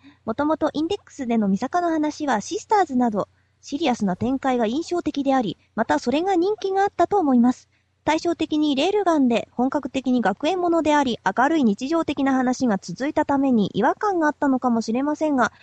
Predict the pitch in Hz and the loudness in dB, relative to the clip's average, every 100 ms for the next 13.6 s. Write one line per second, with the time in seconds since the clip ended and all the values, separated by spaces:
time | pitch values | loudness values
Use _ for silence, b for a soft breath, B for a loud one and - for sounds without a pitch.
0 | b - 269 415 427 403 403 392 320 - | b -6 -2 0 -2 -2 0 2 2 2
1 | 262 262 214 277 330 370 349 285 254 220 | 0 0 -2 0 0 0 0 0 2 0
2 | 226 277 - 294 277 233 214 214 - _ | 0 -2 -4 -4 -2 -2 0 -2 -4 _
3 | _ _ _ _ - - 262 196 214 311 | _ _ _ _ -2 0 0 0 0 0
4 | 359 294 - 214 _ _ - 269 320 349 | -2 -4 -6 -8 _ _ -6 -2 0 0
5 | 349 381 392 339 285 247 226 196 180 233 | -2 -2 0 -2 0 2 2 2 2 2
6 | 320 381 415 349 269 233 240 233 226 214 | 0 0 0 0 0 0 0 0 0 0
7 | 254 220 285 381 294 254 233 214 208 208 | 0 0 0 0 2 0 0 0 2 4
8 | 240 - _ _ _ _ _ _ _ _ | 2 0 _ _ _ _ _ _ _ _
9 | - 269 403 494 381 311 - 269 240 254 | -6 -4 -2 0 0 0 0 -2 0 0
10 | 254 262 277 320 330 254 226 208 214 - | 2 2 0 -4 -2 0 2 2 2 0
11 | - 185 247 339 320 302 302 262 220 196 | -4 -6 -4 0 2 2 2 2 2 0
12 | 254 262 220 208 196 175 165 - 320 - | -2 -2 -2 -4 0 -2 -2 -2 -2 -2
13 | 339 311 311 311 330 - | -4 -2 0 0 -2 -4